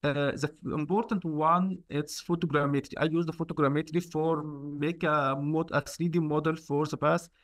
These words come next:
That is the three mod-, three D model for every equipment in the past, especially the hot section.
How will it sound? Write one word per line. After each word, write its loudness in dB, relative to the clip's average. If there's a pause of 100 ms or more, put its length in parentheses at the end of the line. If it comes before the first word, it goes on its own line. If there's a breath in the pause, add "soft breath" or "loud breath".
(140)
That 4
is -6
the 2
three 0
mod-, 0
three 0
D 0
model 2 (400)
for 2 (120)
every 0
equipment 0
in 0
the 2
past, 2
especially 0
the -2
hot 0
section. 2